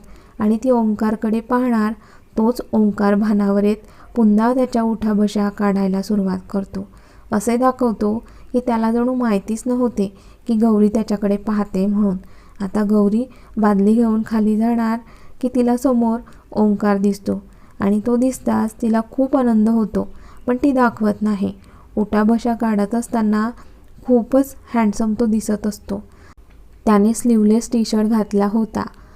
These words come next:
त्यावर ब्लॅक कलरची पॅन्ट, विस्कटलेले केस. गौरी तर त्याच्याकडे डोळ्याची पापणी न हलवता पाहत असते. ओंकारचे लक्ष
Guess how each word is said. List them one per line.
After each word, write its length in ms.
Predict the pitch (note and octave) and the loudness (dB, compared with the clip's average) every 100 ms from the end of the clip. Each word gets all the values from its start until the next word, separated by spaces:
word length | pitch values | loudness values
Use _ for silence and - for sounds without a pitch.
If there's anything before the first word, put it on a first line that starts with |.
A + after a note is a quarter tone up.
| - - | -20 -4
त्यावर 340 | G#3+ G#3 G3 A3 | 0 2 2 2
ब्लॅक 420 | A3+ G#3+ G3+ G#3 | 2 2 0 0
कलरची 420 | A#3 G#3 G3+ G#3+ | 0 0 0 -4
पॅन्ट, 400 | G#3 G#3 G3+ G3+ G3+ - - - | -4 -2 -2 -2 -6 -16 -16 -4
विस्कटलेले 680 | G#3 - A3 G#3 G#3 G3+ G#3 | -4 -2 -2 0 2 2 2
केस. 440 | G#3 G#3 G3+ G3 - - - G#3+ | 0 0 0 -2 -12 -20 -6 2
गौरी 280 | G#3 G3+ G3+ | 4 4 2
तर 160 | A#3 | 0
त्याच्याकडे 760 | B3 A#3+ - G#3+ A3 G#3 G#3 G#3 | -2 -2 -2 -2 0 0 0 0
डोळ्याची 480 | G#3 G#3 G3+ G3+ G#3+ | 0 0 0 -2 -6
पापणी 480 | A3+ G#3 - G#3 | -4 -4 -2 0
न 80 | G#3 | 0
हलवता 600 | A#3 A#3+ A3+ G#3 F#3+ G3 | 0 0 0 0 -2 -4
पाहत 420 | F#3+ G3+ G#3 G3+ G3+ | -4 -4 -4 -4 -4
असते. 320 | G3+ - F#3 - - - - - | -6 -8 -8 -10 -20 -20 -20 -6
ओंकारचे 640 | G#3+ G3+ G3 G#3 G3+ A3+ A3+ | 0 2 2 -2 -2 -2 -2
लक्ष 280 | B3 - | -2 -2